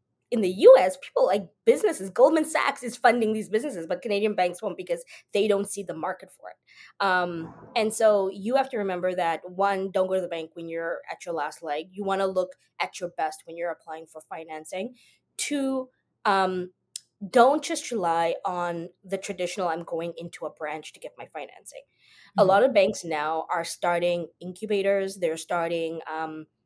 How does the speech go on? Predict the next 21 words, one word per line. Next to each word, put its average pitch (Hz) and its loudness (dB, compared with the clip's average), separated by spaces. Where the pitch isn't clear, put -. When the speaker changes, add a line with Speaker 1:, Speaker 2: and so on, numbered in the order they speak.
Speaker 1:
V 196 -4
C 202 -6
sort 185 0
of 175 2
arms, 202 -2
like 160 -6
R 165 -4
B 160 -10
C 147 -10
X 180 -6
is 175 -14
an 180 -4
example. 180 -2
Um, 147 -4
C - -2
I 170 2
B 165 -6
C 170 -6
has 160 -4
an 165 -4
emerging, 160 -4